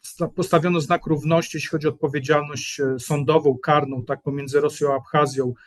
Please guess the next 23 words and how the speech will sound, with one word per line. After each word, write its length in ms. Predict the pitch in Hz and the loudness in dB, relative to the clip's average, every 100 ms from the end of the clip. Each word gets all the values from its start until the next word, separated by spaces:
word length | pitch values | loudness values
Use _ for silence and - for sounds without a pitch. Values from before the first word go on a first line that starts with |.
| _ _ | _ _
także 240 | 147 135 | -2 -2
w 80 | 127 | -4
kwestiach, 500 | - 151 151 151 131 | 0 0 2 0 2
e, 80 | 147 | -2
biznesowych. 840 | 131 135 147 143 180 147 117 - _ _ _ _ - | -2 -2 -2 2 4 4 0 -10 _ _ _ _ 4
Ale, 300 | 165 165 165 | 6 6 4
ale 300 | 165 165 165 | 0 2 0
ta 160 | 170 160 | 2 4
druga 320 | 220 214 156 | 4 4 2
ustawa, 760 | 147 - 156 143 143 147 143 147 139 147 147 147 | 0 -4 -2 0 0 -2 -2 -6 -12 -18 -14 -10
e, 140 | 143 143 143 | -10 -12 -12
no, 60 | 147 143 156 | -12 -10 -6
jest 220 | 151 196 | 0 4
dużo 220 | 170 175 | 4 4
ważniejsza 520 | 165 160 170 160 175 | 2 0 -2 -2 -2
i 100 | 160 | -4
to 120 | 170 | -2
ona 180 | 170 170 | -2 -2
była 180 | 151 156 | 0 0
jakby 200 | 147 147 | -2 -6
bezpośrednim 760 | 156 - 147 - 160 147 151 | -8 -8 -10 -2 -2 -2 -8
katalizatorem 760 | 135 160 160 147 147 135 151 143 | -8 -6 -6 -4 -4 -2 -4 -4
obecnych, 520 | 139 131 - 143 131 | -4 -4 -4 -6 -6